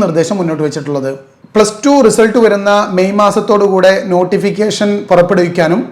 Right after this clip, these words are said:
ജൂൺ മാസത്തിൽ പ്രവേശന നടപടികൾ പൂർത്തീകരിക്കാനും ജൂലൈ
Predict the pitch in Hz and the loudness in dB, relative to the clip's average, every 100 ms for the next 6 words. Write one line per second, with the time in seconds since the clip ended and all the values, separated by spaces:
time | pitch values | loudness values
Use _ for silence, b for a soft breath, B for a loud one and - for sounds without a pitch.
0 | - _ 151 226 262 254 226 214 220 226 | -16 _ 2 4 6 6 6 2 2 2
1 | 214 190 202 202 226 208 190 196 208 208 | 2 4 4 2 2 2 0 0 0 0
2 | 190 175 202 196 185 180 175 208 262 - | -2 -2 0 0 0 0 0 0 -4 -10
3 | _ - 135 170 214 233 240 | _ -14 -6 0 2 4 4